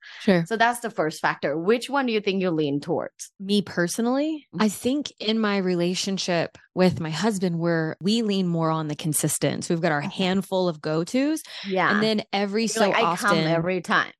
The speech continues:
Speaker 2: <laughs>
Speaker 1: Oh, yeah. At least a couple times. So,
Speaker 2: <laughs>
Speaker 1: and, but I think that, like, that's what we lean more towards.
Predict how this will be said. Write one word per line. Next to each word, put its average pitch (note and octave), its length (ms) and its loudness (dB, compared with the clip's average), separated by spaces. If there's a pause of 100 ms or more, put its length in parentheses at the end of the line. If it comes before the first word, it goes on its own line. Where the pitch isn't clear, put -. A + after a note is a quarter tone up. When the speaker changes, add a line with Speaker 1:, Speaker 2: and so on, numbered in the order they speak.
(100)
Speaker 2:
<laughs> A3 120 -2 (120)
Speaker 1:
Oh, A3+ 80 -2
yeah. E3 280 0 (100)
At - 120 -6
least G#3+ 200 4
a F#3 60 -2
couple A#3+ 220 2
times. - 300 -2
So, G3+ 220 0 (320)
Speaker 2:
<laughs> - 360 2
Speaker 1:
and, G#3 440 0
but F#3 140 2
I F#3 80 2
think B3 460 -2
that, F3 400 0 (260)
like, F3+ 180 -2
that's G3+ 240 -2
what G#3 160 0
we F3+ 140 2
lean F3 200 0
more D#3+ 220 0
towards. C#4 420 -2